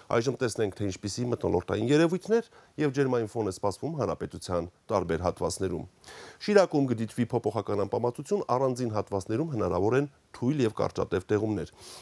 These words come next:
Գիշերը մարզում սպասվում է երեքից ութ աստիճան ցուրտ, ցերեկը յոթից տասներկու աստիճան տաքություն։ Կարճատև տեղումներ են հնարավոր նաև Կոտայքի մարզի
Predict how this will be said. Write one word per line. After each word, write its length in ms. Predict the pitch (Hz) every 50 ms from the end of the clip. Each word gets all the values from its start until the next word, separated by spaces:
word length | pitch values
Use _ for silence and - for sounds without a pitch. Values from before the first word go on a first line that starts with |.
| - -
Գիշերը 260 | 165 147 156 147 127 107
մարզում 240 | 104 98 95 101 95 -
սպասվում 400 | - 107 101 87 - - 104 104
է 40 |
երեքից 440 | 104 107 110 104 107 - 127 117 - 123
ութ 80 | - 113
աստիճան 400 | 107 107 - 107 - 147 147 147
ցուրտ, 200 | - 220 214 -
ցերեկը 300 | - 190 180 190 - 196 151
յոթից 360 | 117 98 95 - - - - -
տասներկու 420 | 98 98 - 92 92 - - - -
աստիճան 360 | - - - - 98 95 -
տաքություն։ 420 | - 98 - - - - - - - _ - - - - - - - - - - -
Կարճատև 420 | 160 165 - 180 160 - 165 147 139
տեղումներ 360 | 147 135 123 123 127 127 123 127
են 80 | 123 127
հնարավոր 440 | 139 151 151 165 175 175 190 185 196
նաև 160 | 208 214 - -
Կոտայքի 400 | - 127 - - 104 98 - 120 117
մարզի 280 | 117 117 113 120 147